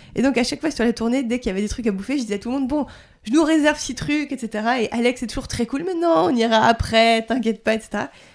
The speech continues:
Moi, j'ai toujours peur d'avoir faim. Et là, à Locarno, je leur dis, bon, je dis aux gars de nous réserver des crêpes pour la fin. Mais non, t'inquiète pas, fais pas ta crevarde, on ira après. Et là, il commence à pleuvoir. Premier réflexe,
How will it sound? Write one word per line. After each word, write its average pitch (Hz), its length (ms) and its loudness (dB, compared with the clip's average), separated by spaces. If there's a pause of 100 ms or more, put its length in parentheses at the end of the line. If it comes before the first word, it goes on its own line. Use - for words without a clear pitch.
(140)
Moi, 269 120 2
j'ai 208 140 4
toujours - 220 -2
peur - 160 0
d'avoir 214 240 2
faim. 226 180 -10 (380)
Et - 120 4
là, 254 100 6
à 262 60 6
Locarno, 254 340 4
je 226 60 4
leur 214 120 4
dis, 226 120 4
bon, 254 180 2 (540)
je 220 160 4
dis 285 240 4
aux 269 80 4
gars 262 160 4
de 247 40 0
nous 233 80 4
réserver 247 380 2
des 240 100 4
crêpes 262 240 -2
pour 214 140 0
la 190 80 0
fin. 233 340 -4
Mais 415 280 2
non, 277 480 10
t'inquiète 349 420 0
pas, 226 340 8
fais 269 140 -2
pas 269 140 -2
ta 285 120 0
crevarde, 240 540 6
on 247 60 4
ira 220 200 0
après. 214 360 -2 (100)
Et 196 160 -4
là, - 80 0
il 233 140 -2
commence 240 340 0
à 247 60 -4
pleuvoir. 226 420 2 (400)
Premier 285 240 4
réflexe, 254 480 2